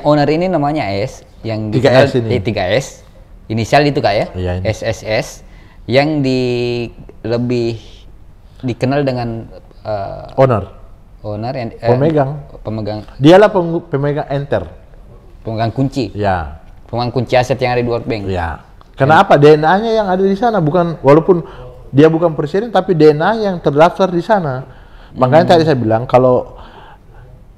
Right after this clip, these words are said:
Speaker 2: Presiden Republik Indonesia saat ini ya,
Speaker 1: Hmm.
Speaker 2: Prabowo Subianto, butuh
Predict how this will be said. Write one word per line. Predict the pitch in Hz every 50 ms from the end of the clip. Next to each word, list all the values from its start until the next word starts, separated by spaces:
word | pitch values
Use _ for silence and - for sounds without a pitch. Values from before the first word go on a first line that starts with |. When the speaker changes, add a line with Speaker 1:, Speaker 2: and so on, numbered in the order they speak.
| - - - - - - - - - -
Speaker 2:
Presiden | 131 - - 147 143 151 156 151
Republik | 151 147 147 151 135 135 127 139 131 135 - -
Indonesia | 135 120 117 120 120 131 131 - - - 87 87 98 120 127
saat | - - 117 101 113 117 - 107
ini | 101 95 92 95 107
ya, | 139 156 - - - - - - - - - - - - - -
Speaker 1:
Hmm. | 110
Speaker 2:
Prabowo | 107 120 117 117 117 110 104 104
Subianto, | 104 - 120 113 113 113 107 101 101 - - 104 123 156 - - - - - - - - - -
butuh | 113 113 123 143 143 147 - 143 135 131 120 110